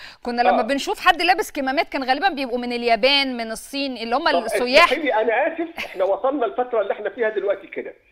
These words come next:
Speaker 2: دلوقتي لو ده نزلت الشارع، واكيد انت بتروح الشارع يا مها، اكيد بتشوف الناس مش لابسه، وعاد اللي يا لابس كمامه وهو داخل مول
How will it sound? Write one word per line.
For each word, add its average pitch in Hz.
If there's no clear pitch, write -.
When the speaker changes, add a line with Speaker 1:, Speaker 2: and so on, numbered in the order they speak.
Speaker 2:
دلوقتي 254
لو 143
ده 156
نزلت 170
الشارع، 233
واكيد 202
انت 226
بتروح 160
الشارع 208
يا 165
مها، 214
اكيد 196
بتشوف 175
الناس 180
مش 165
لابسه، 247
وعاد 226
اللي 208
يا 247
لابس 285
كمامه 233
وهو 214
داخل 208
مول 285